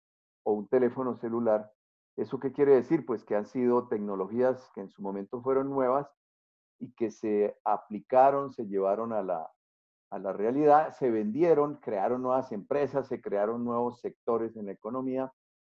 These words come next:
y la economía, pues, empieza a crecer. Entonces,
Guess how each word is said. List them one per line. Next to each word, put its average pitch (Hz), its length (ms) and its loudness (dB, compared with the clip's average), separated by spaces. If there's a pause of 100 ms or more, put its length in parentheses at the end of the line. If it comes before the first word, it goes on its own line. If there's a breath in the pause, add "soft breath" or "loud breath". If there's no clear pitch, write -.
(320)
y 190 140 -2
la 208 280 6
economía, 147 680 4
pues, 110 400 -2
empieza 92 460 -8
a 120 40 -10
crecer. 170 380 0
Entonces, 117 720 -2